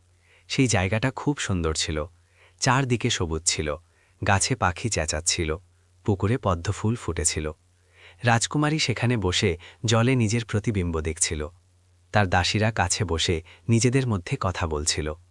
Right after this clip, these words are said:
হঠাৎ বাতাসের সঙ্গে এক মধুর সঙ্গীতের আওয়াজ এলো, এমন সুরেলা আওয়াজ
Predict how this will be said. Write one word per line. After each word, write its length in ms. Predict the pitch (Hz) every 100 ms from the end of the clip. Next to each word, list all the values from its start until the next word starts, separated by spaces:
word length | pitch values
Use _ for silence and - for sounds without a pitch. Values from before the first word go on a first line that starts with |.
| _ _ _ _ - -
হঠাৎ 400 | 123 - 160 131
বাতাসের 440 | 101 95 104 127
সঙ্গে 400 | - 120 117 131 -
এক 200 | 131 107
মধুর 320 | 98 - 120
সঙ্গীতের 520 | - 90 90 95 117
আওয়াজ 340 | 87 80 78
এলো, 220 | 82 73 78 _ _ _ _ - - -
এমন 320 | 113 135 151
সুরেলা 480 | - 101 101 117 95
আওয়াজ 380 | 92 98 80